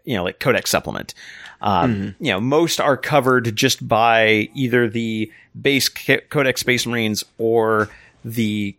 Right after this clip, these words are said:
Speaker 1: codex supplements for the various founding chapters. Uh,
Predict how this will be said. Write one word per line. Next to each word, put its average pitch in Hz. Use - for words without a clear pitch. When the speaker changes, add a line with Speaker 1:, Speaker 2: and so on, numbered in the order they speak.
Speaker 1:
codex -
supplements 113
for 113
the 107
various 104
founding 92
chapters. -
Uh, 101